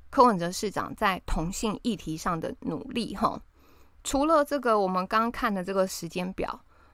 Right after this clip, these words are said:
这个同婚释宪的部分以外，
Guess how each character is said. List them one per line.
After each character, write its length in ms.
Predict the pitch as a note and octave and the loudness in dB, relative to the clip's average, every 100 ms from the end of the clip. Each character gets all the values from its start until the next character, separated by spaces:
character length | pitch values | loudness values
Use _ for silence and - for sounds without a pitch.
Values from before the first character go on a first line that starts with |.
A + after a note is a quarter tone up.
| - | -10
这 100 | - | -4
个 320 | F#3 E3+ D#3+ - | 0 0 0 0
同 240 | F#3 F#3 | -2 0
婚 240 | A#3 B3+ | 4 4
释 260 | C4+ - A3+ | 2 -2 -4
宪 180 | - G3 | -2 -2
的 80 | E3 | -2
部 160 | G3 | -4
分 220 | E3+ F3+ F#3 | -2 -2 -4
以 80 | - - | -6 0
外， 200 | D#3+ | 0